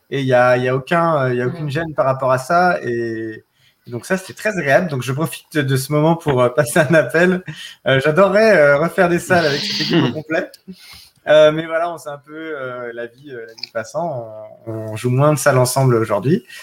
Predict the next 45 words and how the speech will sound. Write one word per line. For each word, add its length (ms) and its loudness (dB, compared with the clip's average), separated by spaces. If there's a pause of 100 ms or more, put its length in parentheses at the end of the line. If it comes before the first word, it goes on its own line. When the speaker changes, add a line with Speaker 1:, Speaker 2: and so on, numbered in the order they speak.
(240)
Speaker 1:
Euh, 260 6
quand 80 4
même, 240 6
une, 520 -2 (120)
une 160 -2
personne 300 0
de 80 4
l'équipe, 260 0
je 80 -12
continue 260 -2
de 60 -6
jouer 160 4
beaucoup 240 -4
de 60 -8
salles 180 2
avec. 320 -2 (540)
Euh, 500 4
mais 140 -14
voilà, 260 -2
après, 300 -10 (100)
globalement, 400 -6
ça 200 -4
reste 500 -6 (120)
globalement 340 -8
avec 140 -8
les 60 -20
mêmes 140 -16
personnes. 420 -4
Quand 140 -12
je 80 -20
monte 140 -12
à 60 -8
Paris, 260 -8
par 100 -8
exemple, 260 -14
je 60 -14
joue 40 -20
toujours 200 -6
avec 160 -4
mon 80 -18
frère 280 -6
qui 120 -20
habite 180 -20
à 60 -18
Paris, 400 -8